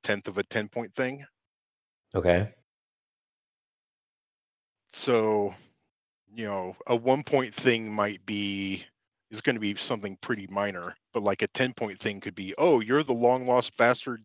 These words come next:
Speaker 1: son of the king who just died."
Speaker 2: Mm. Okay.
Speaker 1: So it's something the ca-,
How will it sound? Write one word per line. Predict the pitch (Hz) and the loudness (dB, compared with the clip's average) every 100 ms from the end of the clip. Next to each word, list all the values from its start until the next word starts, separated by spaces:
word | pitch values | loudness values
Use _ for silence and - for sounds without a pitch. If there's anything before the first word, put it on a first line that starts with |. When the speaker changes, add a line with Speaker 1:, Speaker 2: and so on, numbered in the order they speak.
| - | -12
Speaker 1:
son | - 139 | -2 -2
of | 127 110 | -2 -6
the | 107 | -8
king | - - 165 120 | -6 -2 -2 -2
who | 113 | -6
just | 104 95 - | -6 -10 -4
died." | 87 85 90 - _ _ _ _ _ _ _ - | -2 -2 -4 -12 _ _ _ _ _ _ _ 0
Speaker 2:
Mm. | 113 110 85 73 _ _ _ _ _ _ _ _ _ _ _ _ _ _ _ _ _ _ _ _ _ _ _ _ 120 | 4 4 2 -2 _ _ _ _ _ _ _ _ _ _ _ _ _ _ _ _ _ _ _ _ _ _ _ _ -2
Okay. | 113 85 82 _ _ _ _ _ _ _ _ _ _ _ _ _ _ _ _ _ _ _ _ _ _ _ _ _ _ _ _ _ | 2 2 2 _ _ _ _ _ _ _ _ _ _ _ _ _ _ _ _ _ _ _ _ _ _ _ _ _ _ _ _ _
Speaker 1:
So | - 117 107 | -4 -2 0
it's | - | 4
something | 190 180 202 | 4 6 4
the | 165 | 4
ca-, | - 165 | 4 2